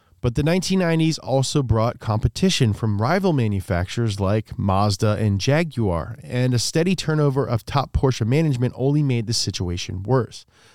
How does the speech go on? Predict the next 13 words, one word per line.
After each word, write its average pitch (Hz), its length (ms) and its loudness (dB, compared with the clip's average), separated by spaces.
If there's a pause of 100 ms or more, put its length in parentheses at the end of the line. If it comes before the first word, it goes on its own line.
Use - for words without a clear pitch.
(260)
I'm 127 160 2
sure 170 280 0
that 143 240 0
these 110 300 0
low 113 220 2
sales 110 400 0
numbers 92 580 0 (300)
contribute 110 460 2
to 107 100 -4
the 98 120 2
fact 95 300 -2 (420)
that 92 300 0 (840)
Porsches 110 500 0